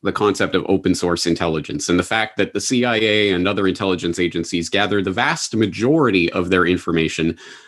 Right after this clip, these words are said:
from open sources, not the James Bond sleuthing Hollywood version of intelligence gathering, but by looking at open sources. And back in the day, of course, that was radio, television, newspaper, magazine, kind of print and,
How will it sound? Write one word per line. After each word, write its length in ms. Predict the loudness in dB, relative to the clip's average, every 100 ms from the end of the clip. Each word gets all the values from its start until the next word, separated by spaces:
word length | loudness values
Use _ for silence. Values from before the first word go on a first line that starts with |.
| _
from 240 | 0 0 2
open 340 | 0 2 0
sources, 420 | 0 0 0 0
not 260 | 2 2 2
the 160 | 2
James 460 | 2 2 2 2 2
Bond 300 | 2 2 2
sleuthing 480 | 0 0 2 2 2
Hollywood 520 | 2 2 4 2 2
version 440 | 2 0 0 -2
of 280 | 0 -2 -2 -4
intelligence 580 | -4 -2 -2 -2 -4
gathering, 480 | -2 -4 -4 -2 -2
but 320 | 0 0 -2 -8 -18 -4
by 140 | 0
looking 340 | 2 2 2 2
at 80 |
open 240 | 2 2 2
sources. 400 | 0 0 -2 -4
And 140 | -2
back 260 | 0 -2 2
in 80 | 2
the 80 |
day, 180 | 2 0
of 140 | 0 -2
course, 240 | -4 -4
that 120 | -4
was 180 | -2 -2
radio, 420 | 2 2 4 2 0
television, 680 | 0 -2 -2 0 2 0 -2 -14 -2
newspaper, 840 | 2 2 2 0 0 0 0 -2 -2
magazine, 600 | 2 2 2 2 2 2
kind 180 | 0 -2
of 180 | -4 _
print 260 | 2 2
and, 220 | 2 0